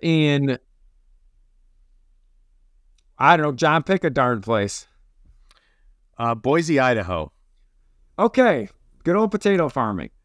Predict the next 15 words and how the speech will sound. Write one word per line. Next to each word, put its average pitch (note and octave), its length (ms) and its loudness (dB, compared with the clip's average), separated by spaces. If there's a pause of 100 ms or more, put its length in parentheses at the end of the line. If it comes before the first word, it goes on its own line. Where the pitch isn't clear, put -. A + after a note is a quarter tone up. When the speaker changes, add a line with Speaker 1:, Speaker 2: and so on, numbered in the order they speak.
(380)
Speaker 1:
If - 100 -18
Speaker 2:
I B2+ 40 -6
Speaker 1:
you C3 40 -2
Speaker 2:
didn't F#3 140 2
Speaker 1:
live - 100 -10
Speaker 2:
pick G#3 180 0
California F#3 640 0
like C3 180 -2
we C#3 100 -2
usually C#3+ 320 -2
do C3+ 140 0
on B2+ 100 -2
our A#2+ 100 -2
other B2 180 -2
podcast. F2+ 680 -6